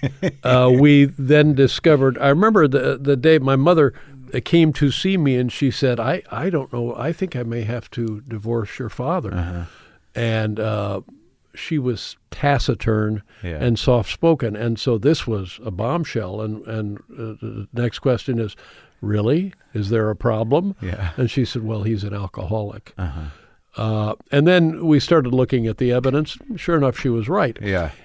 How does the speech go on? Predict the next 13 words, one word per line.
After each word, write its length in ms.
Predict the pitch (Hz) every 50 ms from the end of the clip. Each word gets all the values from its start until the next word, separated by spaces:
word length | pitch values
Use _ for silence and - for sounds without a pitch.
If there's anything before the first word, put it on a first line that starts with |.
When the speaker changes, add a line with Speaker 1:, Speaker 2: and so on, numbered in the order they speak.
| _ _ _ _ -
Speaker 2:
And, 160 | - 165 160 - -
and 140 | 165 151 151
within 240 | 160 165 175 180 156
a 40 | 135
month, 580 | 135 147 170 208 220 185 147 139 - - - -
two 160 | - 202 202
guys 600 | 160 156 139 123 120 120 127 139 135 - - - _
show 280 | - - - 139 135 139
up 160 | 151 - 202
at 40 | 180
the 100 | 185 165
house. 480 | 120 113 110 120 139 139 - - - 101
Speaker 1:
Yeah. 220 | 90 87 85